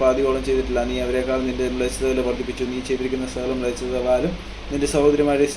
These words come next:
നീതീകരിച്ചിരിക്കുന്നു. സഹോദരിമാരെ ന്യായം വിധിച്ചിരിക്കുന്ന നീയും നിന്റെ ലജ്ജ വഹിക്കുക. നീ അവരെക്കാൾ അധികം മ്ലേച്ഛതയായി പ്രവർത്തിച്ചിരിക്കുന്ന നിന്റെ സ-, പാപങ്ങളാൽ അവർ നിന്നേക്കാൾ നീതിയുള്ളവരല്ലോ. അതേ,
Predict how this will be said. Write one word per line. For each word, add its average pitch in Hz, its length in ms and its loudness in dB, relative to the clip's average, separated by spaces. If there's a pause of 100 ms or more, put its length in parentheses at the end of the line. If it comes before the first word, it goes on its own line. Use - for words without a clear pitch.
(140)
നീതീകരിച്ചിരിക്കുന്നു. 135 760 0 (120)
സഹോദരിമാരെ 127 600 2
ന്യായം 127 240 0
വിധിച്ചിരിക്കുന്ന 127 640 -6
നീയും 131 300 0 (200)
നിന്റെ 127 240 -4
ലജ്ജ 123 240 -2
വഹിക്കുക. 123 280 0 (340)
നീ 135 140 -4
അവരെക്കാൾ 139 380 4
അധികം 139 240 2
മ്ലേച്ഛതയായി 127 500 0
പ്രവർത്തിച്ചിരിക്കുന്ന 127 760 -4
നിന്റെ 127 240 -4
സ-, - 160 -10
പാപങ്ങളാൽ 127 500 2
അവർ 123 100 -2 (100)
നിന്നേക്കാൾ 135 360 0 (160)
നീതിയുള്ളവരല്ലോ. 123 680 0 (360)
അതേ, 143 160 8